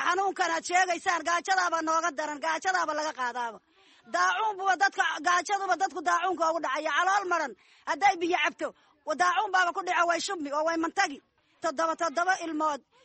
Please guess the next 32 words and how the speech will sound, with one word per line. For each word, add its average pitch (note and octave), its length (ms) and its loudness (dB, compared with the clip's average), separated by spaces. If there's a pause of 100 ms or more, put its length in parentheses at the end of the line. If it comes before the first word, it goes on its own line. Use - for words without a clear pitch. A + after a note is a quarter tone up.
(100)
iyo D4+ 220 -2
hooyadood F4 480 2
iyo E4 120 -2
aabbahood, D#4 460 -2 (300)
siddeed E4+ 420 0
ilmood, D4+ 360 -4 (340)
toban F4+ 280 2
ilmood, D#4+ 360 -2 (320)
dadaan E4+ 300 0
waxba E4+ 220 0
haysanin, D4+ 420 -2
waa D#4 180 0
yeelka, E4 480 -2
indhoolaha, E4 640 -2
een, D4 320 -6
qofka D4+ 300 -2 (240)
jiiska F#4 440 -4
ah, C4+ 120 -4 (340)
qofka F4 300 0 (140)
neefta F4 380 2
qaba E4 200 0
ee E4 80 -2
sakaraadka E4 580 -2
eh, D#4 360 -2 (360)
xitaa F4 340 0
daawo E4 300 0
ku G4 120 -2
shirin F4 260 -2
uu D#4+ 40 -2
ku F4 120 0
gata D#4 260 0
haysanin. C4 460 -6